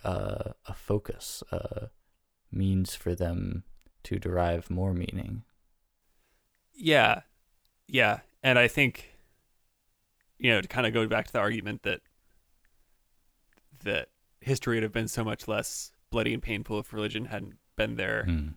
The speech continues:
Speaker 2: I mean, it also would have been a lot, you know, a bunch of other things wouldn't have happened, right?
Speaker 1: Mm-hmm.
Speaker 2: And a lot of people's lives probably would have been a lot less good. You know, you can't, you can't just say that all this awful stuff, stuff happened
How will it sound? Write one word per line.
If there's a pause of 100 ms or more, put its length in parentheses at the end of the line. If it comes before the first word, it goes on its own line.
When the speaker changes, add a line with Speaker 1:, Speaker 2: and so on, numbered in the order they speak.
(500)
Speaker 2:
I
mean,
it
also
would
have
been
a
lot,
you
know,
a (120)
bunch
of
other
things
wouldn't
have
happened,
right? (240)
Speaker 1:
Mm-hmm. (840)
Speaker 2:
And
a
lot
of
people's
lives
probably
would
have (280)
been
a
lot (1500)
less
good. (220)
You
know,
you
can't,
you
can't
just (500)
say
that
all
this
awful
stuff, (240)
stuff
happened